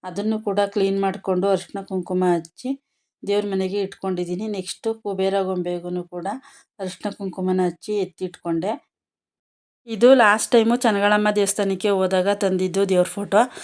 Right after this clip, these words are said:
ಅದನ್ನು ಕ್ಲೀನ್ ಮಾಡ್ಕೊಂಡು ಅರಿಶಿನ ಕುಂಕುಮನ ಹಚ್ಚಿ ದೇವ್ರ ಮನೆಗೆ ಇಟ್ಕೊಂಡೆ.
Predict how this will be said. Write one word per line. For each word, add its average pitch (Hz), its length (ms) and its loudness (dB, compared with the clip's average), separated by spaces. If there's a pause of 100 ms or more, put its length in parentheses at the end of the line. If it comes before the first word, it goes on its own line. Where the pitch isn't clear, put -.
(200)
ಅದನ್ನು 196 340 0
ಕ್ಲೀನ್ 208 300 4
ಮಾಡ್ಕೊಂಡು 190 460 2
ಅರಿಶಿನ 196 320 2
ಕುಂಕುಮನ 185 480 2
ಹಚ್ಚಿ 175 280 0
ದೇವ್ರ 180 240 4
ಮನೆಗೆ 180 340 4
ಇಟ್ಕೊಂಡೆ. 175 500 2